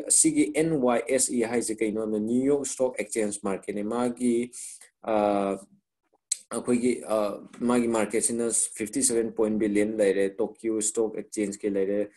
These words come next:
ꯊꯥꯔꯠ ꯂꯟꯗꯟ ꯁ꯭ꯇꯣꯛ ꯂꯩꯔꯦ, ꯁꯨꯃꯥꯏꯅ ꯂꯩꯈ꯭ꯔꯦ꯫ ꯁꯨꯃꯥꯏꯅ ꯃꯥꯒꯤ ꯃꯥꯔꯀꯦꯠ ꯁꯥꯏꯖ ꯂꯩꯔꯦ꯫ ꯑꯗꯨ ꯑꯣꯏꯇꯥꯔꯒꯗꯤ ꯀꯌꯥꯝ ꯆꯥꯎꯒꯦꯗꯣ ꯑꯩꯈꯣꯏ ꯈꯪꯉꯦꯗꯅꯀꯣ, ꯍꯥꯏꯐꯦꯠ ꯆꯥꯎꯔꯥꯛꯄ ꯑꯃ꯫ ꯑꯗꯨꯒ ꯃꯔꯨꯑꯣꯏꯅ ꯑꯩꯈꯣꯏꯅ ꯁꯤꯗ ꯇꯧꯔꯤꯁꯤ,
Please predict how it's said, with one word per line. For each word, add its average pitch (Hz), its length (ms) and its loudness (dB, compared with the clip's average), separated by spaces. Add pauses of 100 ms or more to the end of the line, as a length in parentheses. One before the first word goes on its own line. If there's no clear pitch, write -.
(240)
ꯊꯥꯔꯠ 110 260 -4
ꯂꯟꯗꯟ 101 420 0
ꯁ꯭ꯇꯣꯛ 107 360 0
ꯂꯩꯔꯦ, 98 300 0 (280)
ꯁꯨꯃꯥꯏꯅ 117 360 0
ꯂꯩꯈ꯭ꯔꯦ꯫ 107 360 0 (1600)
ꯁꯨꯃꯥꯏꯅ 143 360 0 (160)
ꯃꯥꯒꯤ 135 320 0
ꯃꯥꯔꯀꯦꯠ 117 360 -2
ꯁꯥꯏꯖ 110 300 0
ꯂꯩꯔꯦ꯫ 107 260 2 (120)
ꯑꯗꯨ 110 200 -2
ꯑꯣꯏꯇꯥꯔꯒꯗꯤ 117 520 0
ꯀꯌꯥꯝ 117 320 0
ꯆꯥꯎꯒꯦꯗꯣ 110 520 4
ꯑꯩꯈꯣꯏ 110 200 -2
ꯈꯪꯉꯦꯗꯅꯀꯣ, 98 760 -4
ꯍꯥꯏꯐꯦꯠ 95 340 -14
ꯆꯥꯎꯔꯥꯛꯄ 92 300 -10
ꯑꯃ꯫ 95 120 -20 (420)
ꯑꯗꯨꯒ 165 200 6
ꯃꯔꯨꯑꯣꯏꯅ 147 480 6
ꯑꯩꯈꯣꯏꯅ 139 340 -2
ꯁꯤꯗ 120 300 0
ꯇꯧꯔꯤꯁꯤ, 113 600 0